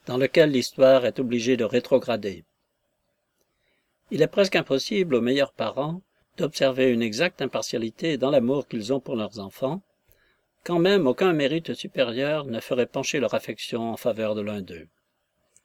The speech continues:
Mais, sûrement, il est bien difficile de blâmer un père quand c'est cette supériorité qui détermine sa préférence.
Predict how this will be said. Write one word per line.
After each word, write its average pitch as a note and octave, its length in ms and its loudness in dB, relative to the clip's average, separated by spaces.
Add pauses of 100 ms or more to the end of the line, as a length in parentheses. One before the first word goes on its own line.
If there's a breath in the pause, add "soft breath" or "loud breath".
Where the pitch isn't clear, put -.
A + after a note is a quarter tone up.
(320)
Mais, B2+ 300 2
sûrement, C3+ 600 0 (480)
il A#2+ 100 -2
est A#2+ 60 0
bien D3 180 -2
difficile F3 500 -4
de A#2+ 80 0
blâmer B2 400 2
un G#2 140 -6
père E3 520 -4 (440)
quand D#3+ 120 0
c'est D#3 200 0
cette - 240 -6
supériorité B2+ 800 -2
qui B2 120 -6
détermine A2 520 -4
sa - 120 -4
préférence. - 800 -8